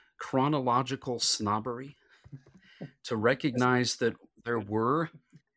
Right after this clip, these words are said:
intelligent, Bible-reading, scholarly,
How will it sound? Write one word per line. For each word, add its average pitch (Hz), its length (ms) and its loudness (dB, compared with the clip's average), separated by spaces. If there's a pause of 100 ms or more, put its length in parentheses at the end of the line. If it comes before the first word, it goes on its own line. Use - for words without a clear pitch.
(140)
intelligent, 123 1080 0 (520)
Bible-reading, 120 1080 2 (460)
scholarly, 117 1120 0